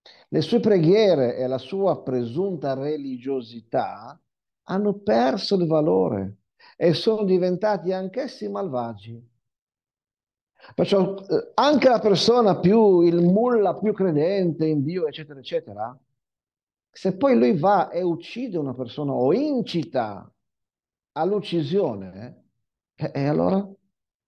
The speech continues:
le sue preghiere non valgono a niente, le sue, le sue, la sua religiosità, la sua presunta religiosità non vale a niente, perché? Perché anche ogni umano ha divinità in sé. Tutto questo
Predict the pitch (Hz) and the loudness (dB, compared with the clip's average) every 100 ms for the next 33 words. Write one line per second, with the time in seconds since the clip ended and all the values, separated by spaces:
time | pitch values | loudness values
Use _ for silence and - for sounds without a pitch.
0 | _ _ _ _ _ _ _ _ _ _ | _ _ _ _ _ _ _ _ _ _
1 | _ _ _ 120 117 139 143 151 214 151 | _ _ _ 0 2 0 2 2 4 2
2 | 127 131 120 120 143 190 131 113 - 123 | 0 0 0 -2 0 -2 -2 -6 -4 -2
3 | 113 - - 123 120 - 160 151 135 - | -4 -8 -6 -4 -4 -4 -2 -2 -2 -8
4 | - _ _ - 131 - 156 143 143 143 | -20 _ _ -8 -8 -2 0 2 2 0
5 | 127 123 202 180 147 139 127 127 143 254 | -2 -4 -2 -2 -4 -8 -8 -6 -6 -6
6 | 262 214 160 - 123 123 123 113 120 262 | -6 -8 -10 -8 -8 -8 -10 -14 -10 -6
7 | 285 127 117 117 170 202 120 110 101 104 | -6 -8 -12 -12 -12 -14 -12 -12 -8 -6
8 | 135 _ _ _ _ _ _ _ 120 123 | -8 _ _ _ _ _ _ _ -4 0
9 | 127 160 151 151 135 139 135 131 175 196 | 2 2 2 2 4 2 2 0 0 0
10 | 120 - - _ _ _ _ 117 117 - | -2 -4 -14 _ _ _ _ -4 -2 -4
11 | - _ _ _ _ _ 113 107 104 113 | -14 _ _ _ _ _ -4 -2 2 2
12 | 107 107 104 95 92 - 85 - _ _ | 2 0 0 0 -2 -4 -8 -10 _ _
13 | _ _ _ _ _ _ _ _ _ 135 | _ _ _ _ _ _ _ _ _ -4
14 | - 139 143 147 147 - 143 143 | 0 0 2 2 0 0 -2 -2